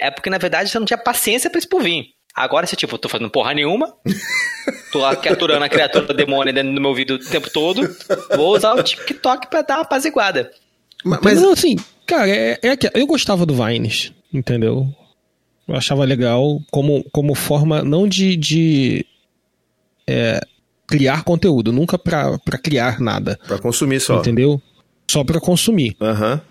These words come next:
Speaker 3: Entendeu? Assim como foi, pra, por exemplo, pra mim o Facebook no começo. Acho que p-, talvez pra vocês também.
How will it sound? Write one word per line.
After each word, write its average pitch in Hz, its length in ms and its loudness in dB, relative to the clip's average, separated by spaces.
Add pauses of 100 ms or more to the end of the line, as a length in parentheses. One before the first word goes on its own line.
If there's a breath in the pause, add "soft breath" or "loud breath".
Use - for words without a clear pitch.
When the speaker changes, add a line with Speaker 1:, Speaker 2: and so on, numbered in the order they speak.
(100)
Speaker 3:
Entendeu? 113 460 0 (240 loud breath)
Assim 254 220 2
como 330 220 2
foi, 233 220 4
pra, 196 200 0
por 165 160 2
exemplo, 165 260 2
pra 180 120 2
mim 175 120 4
o - 20 4
Facebook 220 520 2
no 160 80 2
começo. 127 540 0 (160)
Acho 143 180 -2
que - 60 -12
p-, - 220 -8
talvez 127 300 0
pra - 140 -4
vocês 165 300 0
também. 147 360 0